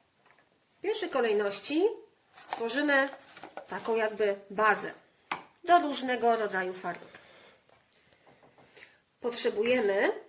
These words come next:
sto mililitrów wody,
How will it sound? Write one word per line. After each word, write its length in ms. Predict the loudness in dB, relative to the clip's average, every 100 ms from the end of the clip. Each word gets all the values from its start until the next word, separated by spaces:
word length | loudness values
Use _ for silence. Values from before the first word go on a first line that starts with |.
| _
sto 400 | -12 -10 0 4
mililitrów 920 | 4 4 0 -2 -6 -6 -6 -6 -8 -20 _ _ -10
wody, 500 | -8 -6 -2 0